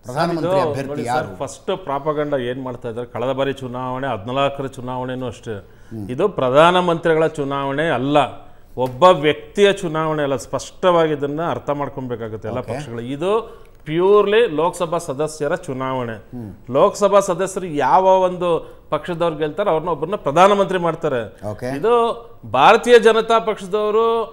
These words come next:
Speaker 2: ಅನೇಕ ಸಲಿಯಿಂದ ಈ ರೀತಿಯ ಮೋದಿನ ವೈಭವೀಕರಿಸಿ, ವೈಭವೀಕರಿಸಿ ಮೋದಿ ವಿರುದ್ಧ ಯಾವುದೇ ನಾಯಕರುಗಳು ಈ ದೇಶದಲ್ಲಿಲ್ಲ ಅನ್ನೋದನ್ನ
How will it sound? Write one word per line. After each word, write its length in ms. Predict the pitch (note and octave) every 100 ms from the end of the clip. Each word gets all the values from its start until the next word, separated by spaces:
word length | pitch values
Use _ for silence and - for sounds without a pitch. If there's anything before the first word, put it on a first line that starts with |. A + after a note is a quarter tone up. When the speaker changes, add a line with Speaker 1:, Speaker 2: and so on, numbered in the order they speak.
| -
Speaker 2:
ಅನೇಕ 680 | A#2+ D3+ F#3 G#3 A3+ A#3 A#3
ಸಲಿಯಿಂದ 480 | A3+ A3 G#3+ G#3 G#3+
ಈ 300 | B3 F#3 G#3
ರೀತಿಯ 360 | G#3+ G#3 A3
ಮೋದಿನ 600 | G3+ D#3 E3 G3+ G#3+ G#3 G#3 G#3 - - - A2
ವೈಭವೀಕರಿಸಿ, 840 | B2+ E3+ F3+ A3 B3 A3 A3 A3 A3+
ವೈಭವೀಕರಿಸಿ 720 | F3+ F#3 G#3 G#3+ G3+ F#3+ G3+
ಮೋದಿ 380 | D#3 D#3 G3 G#3
ವಿರುದ್ಧ 280 | G3 G3 F#3+
ಯಾವುದೇ 680 | D#3+ C3 C#3+ F#3+ G#3 G#3+ G#3+
ನಾಯಕರುಗಳು 500 | G3 G#3 G#3 G#3 G3+
ಈ 100 | E3
ದೇಶದಲ್ಲಿಲ್ಲ 680 | F#3 E3 F#3 F#3 F#3 F#3
ಅನ್ನೋದನ್ನ 440 | F3+ F3+ E3+ E3+